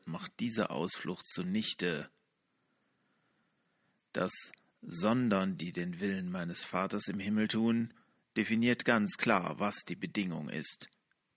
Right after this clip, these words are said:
den Willen Gottes zu tun. Das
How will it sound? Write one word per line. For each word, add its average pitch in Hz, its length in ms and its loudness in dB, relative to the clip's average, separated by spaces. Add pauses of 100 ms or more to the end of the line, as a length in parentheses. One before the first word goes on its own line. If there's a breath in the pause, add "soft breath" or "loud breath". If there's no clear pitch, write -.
(140)
den 92 320 4
Willen 90 340 0
Gottes 120 400 -4
zu - 160 -6
tun. 67 540 -8 (1500)
Das 110 140 -4